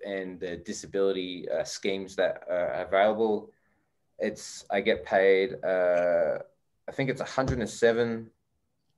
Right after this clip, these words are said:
hundred seven dollars an hour, and then I get paid another, uh, hour, um, which, which, yeah, I get paid another hour to do reporting. So I go,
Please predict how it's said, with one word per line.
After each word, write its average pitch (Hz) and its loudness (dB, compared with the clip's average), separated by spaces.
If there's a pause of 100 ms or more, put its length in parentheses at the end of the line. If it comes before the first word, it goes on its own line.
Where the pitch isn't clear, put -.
(260)
hundred 127 -2
seven 123 0
dollars 117 8
an 101 0
hour, 135 4
and 107 0
then 113 4
I 101 4
get 101 2
paid 104 4
another, 101 4 (260)
uh, 92 2 (160)
hour, 101 4 (800)
um, 92 -2
which, - -18 (720)
which, - -20
yeah, 107 2
I 98 2
get 101 0
paid 107 4
another 104 0
hour 98 4
to - -10
do 98 -4
reporting. 87 -2
So 85 -4
I 87 -4
go, 90 0